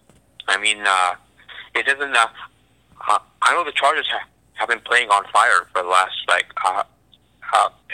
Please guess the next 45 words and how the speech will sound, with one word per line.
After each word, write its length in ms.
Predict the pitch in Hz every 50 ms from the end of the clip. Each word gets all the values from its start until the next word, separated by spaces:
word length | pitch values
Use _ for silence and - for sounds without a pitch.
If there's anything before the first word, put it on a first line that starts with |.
| - - -
several 200 | 131 120 110 95
games. 360 | 98 123 - 113 95 92 90 -
You 80 | 92 90
know, 180 | 92 92 98 95 -
they've 160 | 98 101 101
been 120 | 107 101 98
hot. 320 | 104 117 131 110 95 - _ _ _ _ _ _ _ _ _ _ _ _ _ _ _ _ _ _
Uh, 380 | - 104 104 104 101 101 98 95 -
but, 160 | 107 101 - - - -
uh, 120 | 101 95 - -
I 100 | 110 104
think 220 | - 123 - -
it, 100 | 107 101 - _ _ - -
it's 120 | - -
gonna 140 | - 135 123 107 110 123
end 160 | 139 160 - _ _ _ _ _ _ _ _ _ _ _ _ _ _ _ _ - 127
in 80 | 123 131
New 160 | 135 135 135 135
England. 300 | 139 139 143 147 139 - - 107
Um, 400 | 101 101 98 98 98 95 95 95 95 - - - _ _ - - 110
I 40 |
think 200 | - 117 113 104
the 60 | - -
Patriots 320 | 113 - 107 104 - -
take 200 | - 135 127 -
it. 100 | 147 - - - - - - -
I, 120 | 101 98 - -
I 40 | 110
think 180 | 113 113 - -
they 80 | -
cover 240 | - - 120 110 104
the 100 | - 104 -
spread. 300 | - - 98 98 95 - - - -
So 340 | 101 95 92 92 90 87 - _ _ - - - - - - - -
I 80 | - 107 - -
see 80 | 139 120
them 160 | 127 120 113 113
winning 300 | 127 143 143 127 110 104
by, 360 | 107 104 104 101 101 98 104 -
the 60 | -
Patriots 440 | - 151 165 - 180 160 147 - 123
winning 380 | 123 131 131 131 120 117 - _ _ _ _ - - _ - - - - -
at 140 | 113 107 -
least 280 | 196 - - - -
by, 340 | - 123 113 110 104 101